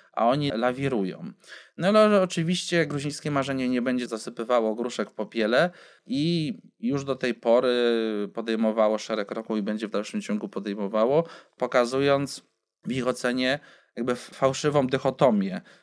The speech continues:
Oni twierdzą, że tak naprawdę to opozycja jest winna i robi wszystko, żeby Gruzja nie zbliżyła się do Unii Europejskiej. Oni oskarżają opozycję o to, że lobbowała w Brukseli w sprawie nieprzyznania Gruzji statusu kandydata.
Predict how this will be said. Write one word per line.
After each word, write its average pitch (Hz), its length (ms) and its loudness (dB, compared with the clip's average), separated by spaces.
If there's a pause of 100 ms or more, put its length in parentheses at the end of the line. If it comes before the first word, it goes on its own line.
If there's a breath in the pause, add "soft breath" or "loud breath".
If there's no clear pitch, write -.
(120 soft breath)
Oni 147 260 0
twierdzą, 139 360 -2
że 131 80 -8
tak 131 140 -2
naprawdę 135 440 0
to 131 300 4
opozycja 120 680 -4
jest 107 220 -2
winna 123 280 -2
i 113 40 2
robi 113 240 0
wszystko, 120 400 -8
żeby 107 360 -2 (280 loud breath)
Gruzja 120 340 -2
nie 113 400 0 (100)
zbliżyła 117 420 -2
się 113 140 -6
do 104 120 -6
Unii 107 280 -4
Europejskiej. 104 720 -4 (260 loud breath)
Oni 123 260 0
oskarżają 120 580 -2
opozycję 110 560 -6
o 107 60 0
to, 107 160 -6
że 110 300 0 (260 loud breath)
lobbowała 110 640 2
w 104 60 -6
Brukseli 104 560 -4
w - 40 -16
sprawie 110 380 0
nieprzyznania 110 520 -2
Gruzji 107 220 -6
statusu 104 420 -10
kandydata. 101 720 -4